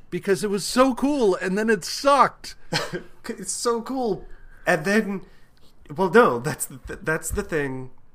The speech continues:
Speaker 2: That's the lesson I learned from Secret Invasion, the book, which is fucking think it through. Because
Speaker 1: Mm-hmm.
Speaker 2: it was clear that they were like, "Oh, sm-, let's do all this stuff," and, like, the, you know, all the world building, and we've done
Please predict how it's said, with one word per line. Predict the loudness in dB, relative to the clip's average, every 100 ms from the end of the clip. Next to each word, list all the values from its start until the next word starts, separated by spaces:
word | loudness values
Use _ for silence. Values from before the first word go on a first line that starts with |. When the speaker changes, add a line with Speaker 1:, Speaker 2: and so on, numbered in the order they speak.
| -20 -8
Speaker 2:
That's | -8 -2
the | 0
lesson | 2 2 0 -2
I | -4
learned | -4 -6 -6 -8 -10
from | -8 -4 -4 -4 -8 -14 -18 -20 -20 -20 -20 -20 -20 -20
Secret | -12 -10 -8 -8
Invasion, | -8 -10 -12 -14
the | -14
book, | -10 -10 -10
which | -18 -18
is | -16 -16 -18 -20 -18 -16 -16 -16 -18 -20 -20
fucking | -20 -12 -12 -10 -14
think | -14 -16 -14
it | -20 -18
through. | -16 -14 -16 -20 _ _ -12
Because | -12 -8 -6 -6 -8 -12
Speaker 1:
Mm-hmm. | _ -16
Speaker 2:
it | -14 -14
was | -14
clear | -14 -14 -10 -10 -12
that | -14
they | -14 -12
were | -12
like, | -12 -12 -14 -20 -20 -20 -20 -20 _ _ _ -20 _
"Oh, | -12 -10 -10 -12
sm-, | -14 -12 -12 -12 -16 -20 -20 -14
let's | -10 -10
do | -8 -8
all | -8
this | -8
stuff," | -10 -10 -12
and, |
like, | -10 -10 -10
the, | -14 -14 -18
you | -18
know, | -16
all | -14
the | -14
world | -10 -10 -10
building, | -10 -10 -12
and | -16 -18 -20
we've | -14
done | -10 -10 -12